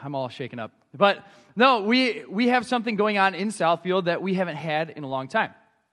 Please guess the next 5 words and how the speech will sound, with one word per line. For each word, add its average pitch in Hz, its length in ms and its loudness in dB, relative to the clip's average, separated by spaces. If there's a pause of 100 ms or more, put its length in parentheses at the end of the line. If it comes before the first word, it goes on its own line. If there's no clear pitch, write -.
(420)
It's - 100 -10
really 175 160 0
cool. 196 320 -6 (1000)
It's - 100 -20
babies. 170 480 -12